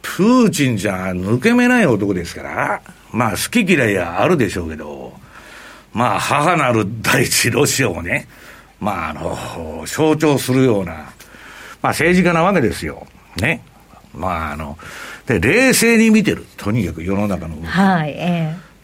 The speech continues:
Speaker 1: で、ロシアがドルのポジションを減らして、ユーロの方を増やしちゃってると。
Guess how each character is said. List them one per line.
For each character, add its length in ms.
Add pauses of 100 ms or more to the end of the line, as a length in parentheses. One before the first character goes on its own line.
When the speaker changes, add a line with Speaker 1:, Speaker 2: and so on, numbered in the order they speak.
Speaker 1:
で、 280
ロ 240
シ 320
ア 80
が 160 (120)
ド 200
ル 160
の 120
ポ 160
ジ 120
シ 80
ョ 60
ン 60
を 20
減 160
ら 140
し 100
て、 300
ユ 340
ー 40
ロ 120
の 140
方 240
を 40
増 140
や 100
し 60
ち 60
ゃ 20
っ 40
て 120
る 80
と。 260